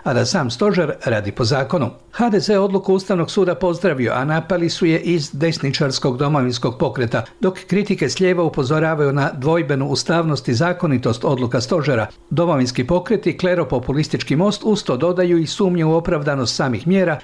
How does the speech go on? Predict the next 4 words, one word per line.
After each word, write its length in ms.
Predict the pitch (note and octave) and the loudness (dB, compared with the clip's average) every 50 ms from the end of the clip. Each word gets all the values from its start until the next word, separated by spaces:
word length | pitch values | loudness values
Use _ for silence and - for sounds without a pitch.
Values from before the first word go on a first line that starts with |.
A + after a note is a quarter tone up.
| - - | -4 -2
Jedna 240 | F#3 F#3 F3+ E3+ C#3 | 0 0 0 0 -2
zastupnica 640 | A2+ F3+ E3 D#3+ D#3+ - F#3 F3+ - E3+ D#3 - - F3 D3+ C3+ | 0 0 -2 -2 -2 -2 -2 -2 0 0 0 0 0 0 -2 0
Domovinskog 640 | D3+ D3 E3 E3 E3 D3+ C#3+ B2+ - - C3+ A#2+ | 0 0 0 0 2 0 0 -2 -2 -2 -2 -2
pokreta 500 | - F3+ - - E3 D3 - - B2+ A#2+ | 0 -2 0 2 0 0 0 0 -2 -2